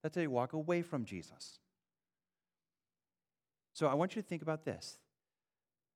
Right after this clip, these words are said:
The Word, Jesus Christ, gives us His Word so that we would know Him,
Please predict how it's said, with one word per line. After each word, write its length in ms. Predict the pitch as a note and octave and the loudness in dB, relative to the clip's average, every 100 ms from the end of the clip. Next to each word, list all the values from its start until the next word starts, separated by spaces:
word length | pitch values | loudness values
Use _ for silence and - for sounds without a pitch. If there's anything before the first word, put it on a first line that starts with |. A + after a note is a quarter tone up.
| _ | _
The 140 | C3+ C3 | 4 4
Word, 580 | A#2 C3+ C#3 G2 F2+ - - | 4 0 0 0 -4 -10 -16
Jesus 340 | G2 G2 A2+ - | -10 -10 -10 -12
Christ, 480 | F#2+ D#2 - - _ _ _ _ _ _ _ _ - | -14 -14 -18 -20 _ _ _ _ _ _ _ _ 2
gives 200 | C3+ A2+ | 2 2
us 140 | F#2+ | -2
His 280 | - C#3 C3+ | -2 -2 -2
Word 340 | C3+ A2 F2 | -8 -6 -6
so 140 | - F#2+ | -8 -6
that 140 | D#2+ | -4
we 120 | A2 | -4
would 200 | G2 G2+ | -4 -6
know 200 | G#2 G2 F#2+ | -6 -8 -8
Him, 180 | B2 | -10